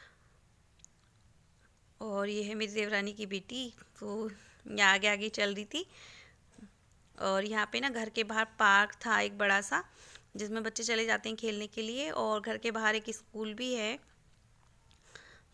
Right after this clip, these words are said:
यहाँ पर। ये सामने स्कूल है, स्कूल के बराबर में पार्क है।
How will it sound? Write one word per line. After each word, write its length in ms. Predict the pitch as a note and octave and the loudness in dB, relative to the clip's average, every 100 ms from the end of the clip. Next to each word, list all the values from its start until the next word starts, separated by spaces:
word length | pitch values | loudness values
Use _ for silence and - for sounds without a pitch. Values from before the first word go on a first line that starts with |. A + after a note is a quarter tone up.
| A3+ | -2
यहाँ 160 | A3 G3+ | -2 0
पर। 120 | C4+ C#4+ - - _ G#3 | -4 -6 -14 -20 _ -8
ये 120 | G#3 | -6
सामने 400 | A3 G#3+ G#3 A3+ | 0 0 0 -4
स्कूल 360 | A3 - G#3+ A3 | -6 -8 -8 -2
है, 120 | A#3+ | -2
स्कूल 260 | A#3 A3+ A3 | -2 -6 -6
के 120 | A3+ | -4
बराबर 300 | G#3+ G#3 G#3 | 0 0 0
में 180 | A3 G#3+ | -6 -2
पार्क 400 | G3+ G3 G#3 - | -2 -2 -4 -8
है। 160 | A3+ | -10